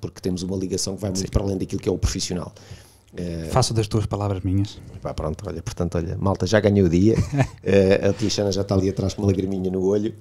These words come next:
Speaker 1: <laughs> Mas é realmente disto: é que se fazem as coisas, não é, não é só com vontade profissional, é também com as pessoas é que fazem o negócio.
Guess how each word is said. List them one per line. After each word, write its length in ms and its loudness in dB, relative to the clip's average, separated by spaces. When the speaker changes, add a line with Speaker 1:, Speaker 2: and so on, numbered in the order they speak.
Speaker 1:
<laughs> 1800 6
Mas 260 8
é 280 10
realmente 300 6
disto: 220 2
é 60 6
que 60 -6
se 60 -4
fazem 240 4
as 60 2
coisas, 380 6
não 220 8
é, 460 6
não 180 4
é 40 4
só 180 2
com 200 2
vontade 400 2
profissional, 560 -2
é 40 -2
também 260 -2
com 500 -2
as 100 -6
pessoas 260 6
é 60 4
que 60 -4
fazem 200 4
o 20 4
negócio. 380 0